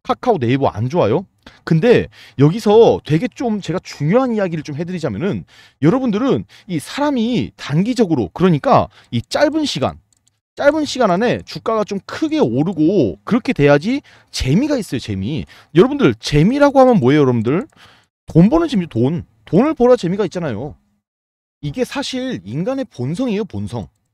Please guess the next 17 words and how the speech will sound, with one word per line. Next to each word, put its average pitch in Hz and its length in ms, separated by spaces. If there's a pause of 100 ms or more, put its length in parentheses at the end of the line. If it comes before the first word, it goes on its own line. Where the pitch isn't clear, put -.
(260)
여러분들 226 260
인정할 220 300
건 226 120
인정해야 226 380
돼요. 139 240
저도 170 220
인정합니다. 220 600 (360)
인간의 208 300
본성이거든요. 135 800 (420)
그런데 226 440 (200)
아무도 185 720
이런 262 320
것들은 226 360
이야기를 139 420
아무도 165 280
안 95 100
해줍니다. 87 400